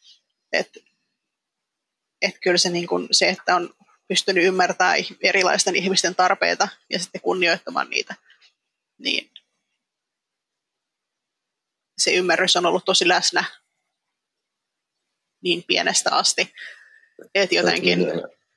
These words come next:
Speaker 1: niin.
Speaker 2: Se on, an-, anteeksi, mä keskeytin.
Speaker 1: Ei mitään.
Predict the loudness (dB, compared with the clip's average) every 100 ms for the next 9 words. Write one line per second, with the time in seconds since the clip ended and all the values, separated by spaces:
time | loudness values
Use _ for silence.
0 | _ _ _ -4 -4 -6 -10 -20 _ _
1 | _ _ _ _ _ _ _ _ _ _
2 | _ _ _ _ _ _ _ -8 -4 -4
3 | -6 -16 _ _ -6 -2 -2 -2 -4 -8
4 | -10 -8 -8 -6 -8 -8 -12 _ 0 2
5 | 0 -4